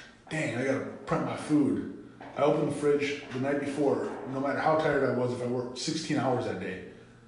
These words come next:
my meals were ready. I didn't even realize. I bla-, it was like blacking out, and just my habit took over, and I literally didn't know I did it when I woke up.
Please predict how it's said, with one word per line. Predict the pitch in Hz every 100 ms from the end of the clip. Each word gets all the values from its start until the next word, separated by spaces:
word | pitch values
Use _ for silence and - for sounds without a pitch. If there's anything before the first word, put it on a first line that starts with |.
| - - -
my | 170 208
meals | 247 -
were | - -
ready. | - - - - - - - - - - -
I | 107 98
didn't | 180 196 185
even | 160
realize. | 147 151 -
I | - -
bla-, | 151 - - - -
it |
was | 151 170
like | 175 160
blacking | 139 147 147 143
out, | 139 123 -
and | 120
just | 120 131 - - - -
my | -
habit | 180 185 -
took | 135 104
over, | 104 123 135 - - - - - - - - - -
and | 104 95 -
I | 117 107 113
literally | 147 214 233 185 165
didn't | 165 160
know | 156
I | 143
did | 170 -
it |
when | 120 113
I |
woke | 214 -
up. | -